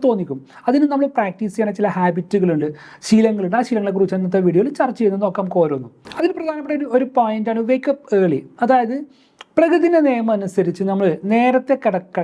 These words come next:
കിടക്ക-, കിടക്ക-, കിടക്കേണ്ടതുണ്ട്. അതുപോലെ തന്നെ വളരെ നേരത്തെ എഴുന്നേൽക്കേണ്ടതുണ്ട്. ഇങ്ങനെ നേരത്തെ ഉ-, ഉറങ്ങാൻ കിടന്ന് നേരത്തെ എഴുന്നേൽക്കുന്ന ആളുകൾക്ക് പൊതുവെ ഒരു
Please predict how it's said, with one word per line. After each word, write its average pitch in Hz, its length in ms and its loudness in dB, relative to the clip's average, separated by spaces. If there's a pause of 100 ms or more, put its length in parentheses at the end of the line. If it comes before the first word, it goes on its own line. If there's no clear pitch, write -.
കിടക്ക-, 175 220 -4
കിടക്ക-, 175 360 -2
കിടക്കേണ്ടതുണ്ട്. 175 500 0
അതുപോലെ 220 280 0
തന്നെ 233 180 -2 (400)
വളരെ 240 200 4 (100)
നേരത്തെ 220 460 2
എഴുന്നേൽക്കേണ്ടതുണ്ട്. 220 880 -2 (200)
ഇങ്ങനെ 320 160 2 (120)
നേരത്തെ 262 440 0 (180)
ഉ-, 233 260 -10
ഉറങ്ങാൻ 220 320 0
കിടന്ന് 196 260 -4 (120)
നേരത്തെ 196 340 0
എഴുന്നേൽക്കുന്ന 190 500 0
ആളുകൾക്ക് 165 440 -2 (240)
പൊതുവെ 277 240 2
ഒരു 285 80 2